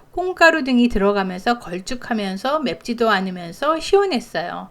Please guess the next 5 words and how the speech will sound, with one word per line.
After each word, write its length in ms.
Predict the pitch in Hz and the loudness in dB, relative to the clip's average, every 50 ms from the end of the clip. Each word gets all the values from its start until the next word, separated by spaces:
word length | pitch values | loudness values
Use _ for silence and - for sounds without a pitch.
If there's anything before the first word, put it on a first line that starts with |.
| - _ _ | -18 _ _
맛있는 540 | - 185 202 - - - 320 311 311 311 302 | -2 0 0 0 0 0 -2 -2 -2 -2 0
참치살과 760 | - 359 370 370 - 359 - - 311 285 277 262 262 247 | 0 -2 -2 0 -2 -4 0 0 0 0 4 4 4 4
연어살이 520 | 202 196 202 233 240 - 233 220 226 247 240 | 4 4 2 0 0 2 0 0 0 0 -2
푸짐하게 520 | - - - 453 427 440 415 381 339 277 | -4 -6 -4 -2 0 0 0 2 0 -2
들어갔어요. 800 | 240 214 185 175 170 160 - - - 175 165 160 180 175 180 - | 0 0 0 0 -2 -4 -6 -6 -6 -4 -4 -4 -6 -8 -10 -12